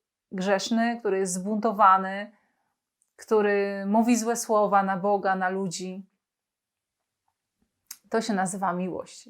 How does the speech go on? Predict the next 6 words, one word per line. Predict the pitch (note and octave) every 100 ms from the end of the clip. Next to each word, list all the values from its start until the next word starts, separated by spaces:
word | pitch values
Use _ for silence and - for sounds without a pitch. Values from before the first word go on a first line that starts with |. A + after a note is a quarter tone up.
| -
tak? | E3+ F3
To | G3
się | -
nazywa | F#3+ G3 F#3+ F#3 F3+ F3+ _ _ _ _
miłość, | G#3+ G#3+ F#3+ F3+
która | - - F#3+ F#3 F3+ F3 E3